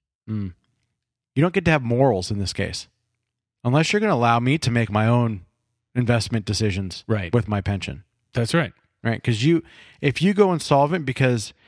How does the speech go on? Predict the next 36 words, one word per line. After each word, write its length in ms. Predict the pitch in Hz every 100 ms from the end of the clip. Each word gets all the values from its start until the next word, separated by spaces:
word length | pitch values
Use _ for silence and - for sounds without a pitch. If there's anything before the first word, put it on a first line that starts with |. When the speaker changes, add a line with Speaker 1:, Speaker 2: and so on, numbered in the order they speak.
| _ _
Speaker 1:
you 160 | 127 131
didn't 220 | 147 135
want 240 | 127 131 -
to 120 | 131
invest 460 | 113 117 120 - 113
in 180 | 104 - - _ _ _ _ _
guns 640 | 117 113 113 110 110 98
or, 300 | 98 92 90 - -
or 220 | - 127 -
oil, 840 | 117 110 123 123 117 117 117 107 - -
and 180 | 139 131
those 260 | 135 151 139
are 280 | 143 131 - _ -
what's 340 | 107 120 -
booming. 600 | 104 123 127 143 165 180 - _ _ _ _ _ _ _
Speaker 2:
That's 240 | - 156 -
not 140 | 170 -
part 200 | 160 147
of 60 |
your 120 | 135
mandate 520 | 131 135 165 107 85 -
as 160 | 131 110
the 80 | 123
Speaker 1:
Yeah. 60 |
Speaker 2:
investment 480 | 117 113 127 131 123
manager 400 | 107 113 113 107
of 100 | 107
the 80 | 101
fund. 340 | - 139 92 -
Speaker 1:
You 60 | 196
don't 240 | 226 -
get 240 | - 190 -
to 80 |
have 180 | 139 147
a 40 | 139
compass. 600 | 185 233 165 - -